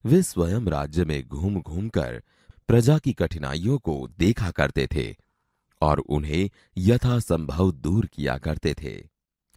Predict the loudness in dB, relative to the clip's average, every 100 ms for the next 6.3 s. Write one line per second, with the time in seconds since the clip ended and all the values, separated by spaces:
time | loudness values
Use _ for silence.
0 | _ _ _ _ 2 4 4 4 4 2
1 | 0 2 2 0 -2 0 2 2 0 2
2 | 0 2 0 -2 -10 _ _ -6 0 0
3 | 0 0 0 0 -2 0 0 2 2 4
4 | 4 2 _ _ -2 2 2 2 0 2
5 | 0 0 0 0 0 0 -2 -4 -6 -4
6 | -4 -6